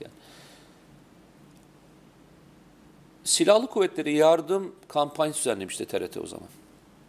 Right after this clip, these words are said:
Silahlı Kuvvetleri güçlendirme. İzmir'deki bir annemizin,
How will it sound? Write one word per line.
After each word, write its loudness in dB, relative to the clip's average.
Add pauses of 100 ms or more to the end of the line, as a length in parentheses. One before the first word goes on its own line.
(760)
Silahlı 6
Kuvvetleri -2
güçlendirme. -6 (1000)
İzmir'deki 2
bir 4
annemizin, 0